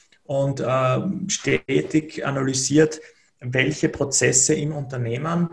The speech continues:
haben, äh, sind wiederkehrend. Ja? Ähm, Projekte haben einen klaren Start und ein klares Ende, sind aber nicht wiederkehrend. Aber Prozesse sind wiederkehrend und sobald der Prozess zwei, dreimal immer das gleiche ist, überlegen wir schon, okay, wie können wir das automatisieren, welche Software gibt's dahinter,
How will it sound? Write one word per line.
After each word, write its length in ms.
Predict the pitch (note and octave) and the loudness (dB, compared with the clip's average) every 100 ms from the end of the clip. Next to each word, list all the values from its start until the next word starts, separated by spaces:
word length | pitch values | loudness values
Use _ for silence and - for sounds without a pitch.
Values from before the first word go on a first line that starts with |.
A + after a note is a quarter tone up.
| - - - | -8 -20 -2
haben, 640 | A#2+ B2+ C#3+ D#3 D#3 D3+ - | 4 4 4 2 0 -2 -6
äh, 360 | C#3+ C#3 C#3+ | -4 -2 -4
sind 240 | D3 D#3 B2+ | -2 0 0
wiederkehrend. 680 | F3+ C#3+ - A2+ A#2 - | 2 2 2 -2 -2 -8
Ja? 360 | C#3+ C3+ D3+ - - | -2 0 -2 -6 -10
Ähm, 360 | B2+ B2+ B2+ C3 - - _ _ _ _ - | -4 -2 -2 -4 -8 -12 _ _ _ _ -14
Projekte 680 | - C3+ D#3 - E3+ E3+ - | 0 4 4 4 0 0 0
haben 260 | B2+ C3 C3 | -2 -2 -2
einen 340 | C3 C3 B2+ | -6 -6 -4
klaren 720 | C3+ A#2+ B2+ C3 C3+ B2+ - | 2 2 4 2 2 -2 -6
Start 380 | - C#3 C3+ D#3 | -2 2 2 0
und 80 | C#3 | -4
ein 80 | |
klares 300 | C3+ A#2+ A#2+ | 0 0 0
Ende, 460 | - B2 D3 F3 F3+ | -2 -4 -2 -2 -2
sind 220 | - C#3 | -4 -4
aber 100 | C3+ | -4
nicht 180 | B2 - | -4 -2
wiederkehrend. 840 | D3+ E3+ - D#3 D3+ D#3+ E3 D#3+ - - - | -2 -2 0 0 0 -2 -4 -8 -14 -20 -12
Aber 200 | - A#2+ | -2 -2
Prozesse 560 | C3 C3+ - C3 - D#3+ | -2 0 2 4 4 2
sind 240 | - C3 | 2 0
wiederkehrend 680 | C3+ E3 D#3+ D3+ D3+ D#3 - - | 0 0 2 4 4 0 -6 -12
und 100 | B2+ | -12
sobald 320 | - B2 C3+ | -6 -6 -6
der 60 | |
Prozess 500 | C#3+ - C3 C3+ C3 | -8 -8 -6 -4 -4
zwei, 200 | - C3 | -4 -4
dreimal 460 | B2+ - - C3+ C#2 | 0 0 0 0 -4
immer 140 | C#3+ | -4
das 160 | C3 B2+ | -4 -2
gleiche 360 | B2 A#2+ C3+ D3+ | 0 0 0 -2
ist, 180 | D3 | -4
überlegen 340 | C3+ C3 C3 C#3 | -4 -2 -2 -2
wir 80 | C3+ | -4
schon, 180 | C#3 | -6
okay, 220 | B2+ C3+ C3+ | -6 -6 -6
wie 80 | |
können 160 | C3 C3 | -6 -6
wir 60 | C3 | -6
das 160 | B2 | -4
automatisieren, 680 | B2 B2 B2+ B2 B2+ D3 D3 | -4 -4 -4 -2 -2 0 0
welche 200 | C3 C3 | -2 -2
Software 380 | - C#3+ - D3 | -2 -2 0 -2
gibt's 220 | C#3 - | 0 -2
dahinter, 500 | C#3 C#3 C#3 C#3 C#3 | -2 -2 0 -2 -2